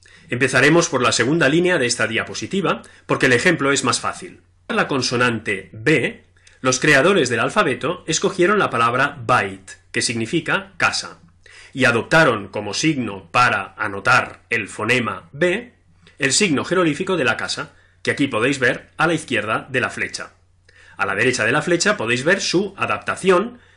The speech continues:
en la escritura proto-sinaítica. En cuanto a la primera línea, el sonido de la oclusión glótica,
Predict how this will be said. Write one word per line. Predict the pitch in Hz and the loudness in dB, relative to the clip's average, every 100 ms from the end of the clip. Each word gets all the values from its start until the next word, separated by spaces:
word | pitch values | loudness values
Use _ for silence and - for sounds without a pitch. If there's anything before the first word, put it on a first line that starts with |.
| _ | _
en | 175 160 | 2 2
la | 110 | 2
escritura | 113 190 165 117 151 | 0 -2 -4 -4 -2
proto-sinaítica. | - 107 127 - 110 92 98 - - - _ _ _ _ _ - - - - - - | -2 -4 -4 -4 -6 -8 -10 -14 -18 -20 _ _ _ _ _ -20 -20 -20 -20 -8 0
En | 156 | 4
cuanto | 165 160 156 | 6 4 4
a | 143 | 4
la | 131 | 4
primera | 131 131 202 170 | 2 2 2 0
línea, | 214 156 135 233 _ _ - - _ | 0 -2 -4 -6 _ _ -20 -20 _
el | - 139 123 | 0 2 2
sonido | - 135 180 202 160 | 0 2 2 2 2
de | 123 | 2
la | 113 113 | 0 -2
oclusión | 107 123 110 - 185 156 123 | -2 -4 -2 0 0 0 0
glótica, | 135 185 117 - 120 | 0 0 -4 -6 -8